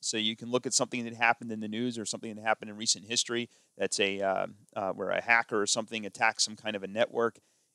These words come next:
And you can sort of use conjecture to figure out, you know, what, what attacks, what techniques that we talked about in this course could they have used to do that. Uh, be creative with that. So, you know, again, it doesn't have to be anything real. You can make it all up.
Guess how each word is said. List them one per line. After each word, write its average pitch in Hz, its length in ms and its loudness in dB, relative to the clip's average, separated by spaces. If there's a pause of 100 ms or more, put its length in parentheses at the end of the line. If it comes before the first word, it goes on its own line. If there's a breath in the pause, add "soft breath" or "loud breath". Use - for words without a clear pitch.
And 135 200 8
you 160 80 6
can 143 340 -2 (160)
sort 202 260 10
of 160 220 6 (400)
use 180 180 4
conjecture 160 460 8
to 147 80 0
figure 143 300 2
out, 139 260 8
you 151 80 -8
know, 127 80 2
what, 147 320 4
what 151 180 6
attacks, - 680 2
what 151 180 -4
techniques 131 640 -2
that 95 120 -4
we 117 100 -8
talked 131 300 4
about 113 160 4
in 107 60 -2
this 107 160 -4
course 117 260 2
could 147 280 -2
they 113 120 4
have 107 140 0
used 113 240 -4
to 104 80 -14
do 110 160 -8
that. 98 260 0 (640)
Uh, 107 160 6
be 226 180 6
creative 226 460 6
with 113 140 2
that. - 280 4
So, 113 420 4
you 131 120 -4
know, 110 140 2
again, 143 200 6
it 107 80 0
doesn't 127 220 2
have 131 240 0
to 135 80 -10
be 127 160 -2
anything 120 380 -2
real. 113 400 6
You 113 120 -4
can 110 200 -16
make 120 180 4
it 120 80 2
all 120 220 8
up. - 240 4